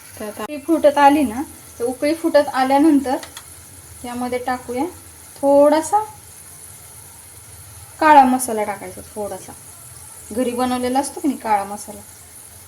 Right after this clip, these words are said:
थोडासा काळा मसाला ला-, टाकायचा, ब-, लय भारी लागते. त्याला उकळी येते तोपर्यंत आपण गप्पा मारूया. म्हणजे आमच्या, अ, लहानपणी वगैरे आम्ही, अ,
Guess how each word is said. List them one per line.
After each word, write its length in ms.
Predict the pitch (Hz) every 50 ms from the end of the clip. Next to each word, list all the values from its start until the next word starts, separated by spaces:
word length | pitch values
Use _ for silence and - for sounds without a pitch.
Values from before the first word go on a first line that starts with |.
| - - - -
थोडासा 340 | 247 240 226 226 233 - 233
काळा 280 | 233 - 254 247 233 226
मसाला 400 | 226 226 226 - - 214 214 208
ला-, 220 | 208 202 - - - -
टाकायचा, 360 | 220 208 - 185 180 - 190
ब-, 140 | 180 185 196
लय 160 | - 220 240
भारी 240 | 254 254 247 220 208
लागते. 320 | 208 196 - - - - - - - - - - - - - - - - - - - - - - _ _ 220
त्याला 200 | - 233 233 233
उकळी 340 | 233 254 247 254 254 254 247
येते 240 | 247 254 247 233 220
तोपर्यंत 440 | 220 220 220 - 226 220 220 220 220
आपण 220 | 208 208 - 220
गप्पा 340 | 214 220 220 220 - 233 226
मारूया. 380 | 226 226 226 220 214 208 220 247 - - _ _ _ _ - - _ _ _ _ _ _ _ _ -
म्हणजे 180 | 202 202 196 208
आमच्या, 500 | 208 233 240 226 262 247 254 254 254 254
अ, 240 | 254 - 220 233 226
लहानपणी 600 | 233 254 285 285 285 269 262 254 247 247 247 247
वगैरे 320 | 247 240 240 233 233 233
आम्ही, 360 | 233 226 226 226 226 233 233 226
अ, 120 | - -